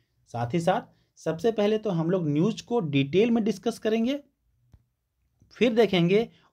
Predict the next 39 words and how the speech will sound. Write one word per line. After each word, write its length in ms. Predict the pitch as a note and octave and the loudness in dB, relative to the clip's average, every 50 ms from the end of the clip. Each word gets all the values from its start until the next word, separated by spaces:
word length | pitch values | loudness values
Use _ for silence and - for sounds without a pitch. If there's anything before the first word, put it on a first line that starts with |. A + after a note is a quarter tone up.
| _ - | _ -4
उन 200 | G#3+ A#3+ B3 B3 | -2 0 0 -2
प्रॉपर 480 | B3 - - F#3 F#3 F3+ F3+ A#3+ G#3+ G3+ | -2 0 2 2 2 2 0 -2 -2 0
न्यूज़ 260 | G3+ F#3+ F#3 F#3 F#3+ - | -2 -2 -2 -2 -4 -6
से 160 | - G#3+ G#3 | -4 -6 -6
कैसे 340 | G3+ - E3 D#3+ E3 E3 G#3 G3 | -4 -4 -4 -6 -4 -6 -8 -6
कैसे 280 | - F3+ E3+ E3+ F3+ E3 | -6 -6 -4 -4 -6 -6
क्वेश्चन 380 | E3 D#3+ D3 D3 - E3 D#3 C#3+ | -4 -4 -4 -2 -2 -2 -2 -2
आपके 240 | C3+ C3+ - D3 | -2 -2 -2 -2
एग्जाम 300 | C#3 B2+ B2 C3 B2+ B2+ | -2 -2 0 0 0 0
में 160 | C3 D#3 F#3+ E3 | 0 0 0 0
देखने 340 | B2+ B2 A#2+ B2 A#2+ A#2 | -2 -2 -2 -2 -2 -2
को 140 | A#2 A#2 F#3 G#3 | -2 -2 -2 0
मिलेंगे। 560 | F3 D3+ C3+ C3 B2+ B2 B2 A#2+ A2 G#2+ - - _ _ _ _ _ _ _ _ _ _ - | 2 2 2 2 2 2 0 -2 -4 -6 -10 -16 _ _ _ _ _ _ _ _ _ _ -12
तो 60 | C3 | -8
चलिए 320 | - - E3+ F3 G3+ A#3+ A#3 | -4 0 0 0 0 0 -2
सेशन 280 | A#3+ F3+ D#3+ E3+ D3+ D3 | -2 -4 -4 -2 -4 -4
को 80 | C#3 B2 | -6 -6
शुरू 200 | - F3 F3 A3 | -4 -4 -4 -2
करते 300 | A3 G#3+ G#3+ G#3 - A3+ | -2 -4 -4 -4 -4 -4
हैं 80 | G#3+ F#3+ | -2 -2
और 80 | C#3 A#2+ | -2 -2
सबसे 340 | - - G#3 G3+ - - B3+ | -2 -2 -2 -2 0 -2 0
पहले 240 | B3+ G#3 G3 F#3+ F3+ | 2 4 4 4 2
देखते 320 | D#3+ E3 E3 E3 D#3+ D#3 | 2 0 0 0 -2 -2
हैं 580 | D#3 D#3+ E3 E3 E3+ E3+ E3 - - - _ _ | 0 2 2 2 2 0 -2 -6 -12 -18 _ _
कि 140 | _ D#3+ D#3 | _ -10 -10
कौन 280 | E3 E3 F#3+ G#3+ A#3 A#3 | -4 0 0 0 0 0
कौन 180 | A3+ A3 G#3+ G3+ | 0 0 -2 0
से 120 | - F#3+ | -2 -4
टॉपिक 400 | F#3+ E3+ D3 C#3 C#3+ D#3+ C#3+ C#3+ | -2 -2 -2 -2 -2 -4 -6 -6
के 80 | - C#3 | -6 -8
ऊपर 300 | C3+ C#3 F3+ F3 E3 E3+ - | -6 -4 -6 -6 -6 -6 -6
आज 240 | D3 F3 G#3 F#3+ D#3+ | -2 -2 -2 -2 -2
हम 100 | D3 C#3 | -4 -4
लोग 160 | C3+ C#3 C3 B2 | -4 -4 -6 -6
डिस्कस 380 | B2+ A#2 A#2 - F3 G3+ - - | -8 -10 -8 -8 -8 -8 -8 -8
करने 260 | G3 F3 D3+ D3+ C#3+ | -8 -6 -6 -4 -4
वाले 280 | C3+ B2 A#2 A2 A2+ A#2 | -2 -2 -2 -2 -4 -6
हैं। 220 | A2+ A2+ G#2+ G#2 | -6 -8 -10 -12